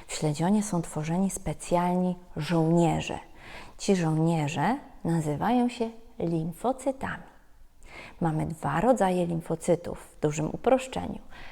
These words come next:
Limfocyty T i limfocyty B. Te drugie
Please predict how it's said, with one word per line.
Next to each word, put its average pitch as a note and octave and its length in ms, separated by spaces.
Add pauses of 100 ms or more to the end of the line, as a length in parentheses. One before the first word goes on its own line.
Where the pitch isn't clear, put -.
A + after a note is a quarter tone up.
(180)
Limfocyty - 720 (160)
T C#3+ 380 (260)
i D#3 40
limfocyty G3 880 (300)
B. D3+ 220 (1000)
Te - 140
drugie E3+ 540